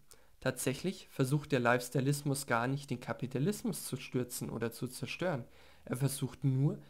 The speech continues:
seine eigenen Hände vom Blut reinzuwaschen. Es gibt wirklich ein enormes politisches Problem mit dem Lifestyle-Antworten auf den Kapitalismus. Oft führt diese Form der Politik zu einer Art Elitismus und Arroganz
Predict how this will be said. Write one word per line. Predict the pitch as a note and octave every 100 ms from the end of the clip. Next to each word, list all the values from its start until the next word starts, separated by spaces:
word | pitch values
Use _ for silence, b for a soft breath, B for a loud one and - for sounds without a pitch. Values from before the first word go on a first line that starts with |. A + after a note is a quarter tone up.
| B
seine | - B2+ A#2+ -
eigenen | A#2+ D3 F#3 F3
Hände | D3 C#3+ C#3+
vom | C#3+ B2+
Blut | A#2 B2+ C#3+
reinzuwaschen. | B2 A2+ A2+ - A2+ G#2+ - - - B B B B B
Es | C#3 -
gibt | F#3 C#3+
wirklich | C#3 G3+ D3+ C#3+
ein | B2+ B2
enormes | C3+ C3 C3+ F3 G#3 G3+
politisches | - D#3+ D3+ E3 D#3+ - D#3 -
Problem | C#3 C#3+ C3+ C3+
mit | C3 B2+
dem | A#2+
Lifestyle-Antworten | A2 A2+ C#3+ - D#3 D3 C#3 C#3+ C3+ C3+ C3+
auf | B2+ -
den | B2
Kapitalismus. | B2+ - - A#2 B2 - - D3 - b b b b b b
Oft | G3+ G#3 -
führt | - C3+
diese | C#3+ C#3 C#3
Form | - C3
der | C3+
Politik | C#3 C#3+ C3 B2 F#3 -
zu | - C#3
einer | B2+ A#2+
Art | B2 B2 -
Elitismus | C3 C3+ - F#3 - C3 A2+ -
und | B2+
Arroganz | A#2+ B2 - C3 D3 C#3+ -